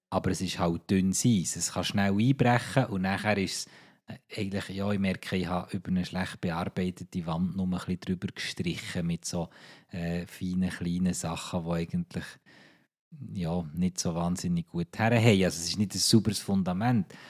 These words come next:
aber gleich ist es, sich selber sagen, «Hey,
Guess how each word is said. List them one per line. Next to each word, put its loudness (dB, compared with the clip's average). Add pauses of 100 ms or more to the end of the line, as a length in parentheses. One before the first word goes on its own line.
(240)
aber -2
gleich 4
ist 0 (220)
es, -6
sich 0
selber 4 (920)
sagen, 0
«Hey, 0